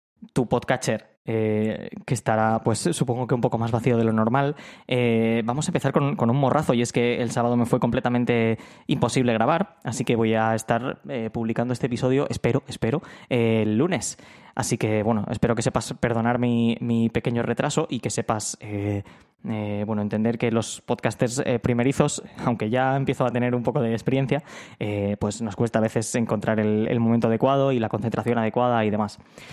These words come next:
Si eres nuevo por aquí, porque has llegado buscando podcast en este momento en el que, pues, los podcatchers están un poco más vacíos, porque todos los podcasters de renombre y de, y de importancia, pues, se toman sus muy merecidas vacaciones,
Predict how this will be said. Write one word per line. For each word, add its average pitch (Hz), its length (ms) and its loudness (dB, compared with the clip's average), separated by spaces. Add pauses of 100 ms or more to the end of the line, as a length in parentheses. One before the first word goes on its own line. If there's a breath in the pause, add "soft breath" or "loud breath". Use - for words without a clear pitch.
(220 loud breath)
Si 143 200 0
eres 139 160 4
nuevo 143 220 4
por 131 140 4
aquí, 180 220 0
porque 117 520 2
has 117 140 2
llegado 120 640 4
buscando 113 680 4
podcast - 400 0
en 113 80 0
este 113 400 2
momento 117 300 2
en 113 100 2
el 110 100 0
que, 107 380 0
pues, 110 420 -6
los 113 160 0
podcatchers - 520 -2
están 117 200 0
un 117 60 0
poco 117 160 0
más 110 140 -2
vacíos, 151 340 0
porque 107 300 -2 (340 loud breath)
todos 117 220 0
los 113 140 -2
podcasters 113 520 -4
de 110 320 0
renombre 113 520 2
y 107 80 -2
de, 104 380 0
y 120 60 0
de 120 60 0
importancia, 117 500 2
pues, 107 160 -2
se - 240 -4
toman 120 240 0
sus - 240 -4 (220 loud breath)
muy 127 180 2
merecidas 117 380 4
vacaciones, 143 520 2